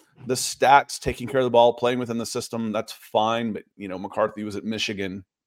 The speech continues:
you know, a national champion, and, and Spencer Rattler had, again, play some hero ball. So Rattler is a guy you can hit on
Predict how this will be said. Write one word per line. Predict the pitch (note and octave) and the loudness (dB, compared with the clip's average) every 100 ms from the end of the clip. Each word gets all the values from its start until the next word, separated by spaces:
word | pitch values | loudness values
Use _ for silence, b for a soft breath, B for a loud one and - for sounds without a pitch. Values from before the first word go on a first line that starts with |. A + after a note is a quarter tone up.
| _ | _
you | F#2+ | -12
know, | F2 - | -8 -8
a | |
national | G2 G2 - G2+ | -6 -6 -6 -10
champion, | - G2+ F#2+ G2 | -6 -8 -6 -6
and, | G2 F#2 | -6 -8
and | F2+ G2 | -10 -14
Spencer | - G2+ - | -10 -8 -2
Rattler | G2 F2 F#2 | 0 0 0
had, | F#2+ F#2 | -2 -2
again, | F#2+ F2+ D#2+ - - _ b b _ | -2 -6 -6 -16 -20 _ b b _
play | A#2+ B2 | 4 4
some | - | 2
hero | F#2+ G#2+ F#2+ F#2 | -2 2 2 2
ball. | F2 E2 D2+ | 2 0 0
So | G2+ F#2+ - B B B B - | 0 0 0 B B B B 4
Rattler | A#2 D#3 F3 E3+ | 10 12 12 10
is | D3 | 8
a | |
guy | C#3 C#3 C3+ | 10 10 10
you | C3 | 6
can | C3+ A2 | -2 -2
hit | C3 - | -2 0
on | G#2+ E2+ | -2 -2